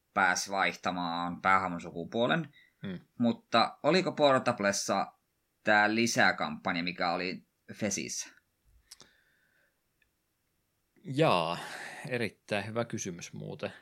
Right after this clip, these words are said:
Speaker 2: Se nyt ei ole iso menetys, vaikka se Answer
Speaker 1: Ei
Speaker 2: osion
Speaker 1: ole,
Speaker 2: siitä
Speaker 1: ei, mut
Speaker 2: menettää, mutta luulisin, että sekin olisi siinä mukaan.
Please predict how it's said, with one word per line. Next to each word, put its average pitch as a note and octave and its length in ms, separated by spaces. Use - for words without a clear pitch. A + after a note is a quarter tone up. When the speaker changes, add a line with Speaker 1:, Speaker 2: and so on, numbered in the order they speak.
Speaker 2:
Se - 160
nyt D3 220
ei A#2 80
ole G#2 140
iso F#2 240
menetys, F#2 380
vaikka F#2+ 220
se G#2 140
Answer G2+ 380
Speaker 1:
Ei E3+ 120
Speaker 2:
osion D3+ 160
Speaker 1:
ole, A#2+ 100
Speaker 2:
siitä D3 160
Speaker 1:
ei, B2+ 60
mut G2 80
Speaker 2:
menettää, G2 540
mutta G2+ 500
luulisin, A#2 360
että - 160
sekin F#2+ 280
olisi F2+ 160
siinä G#2 200
mukaan. A2+ 440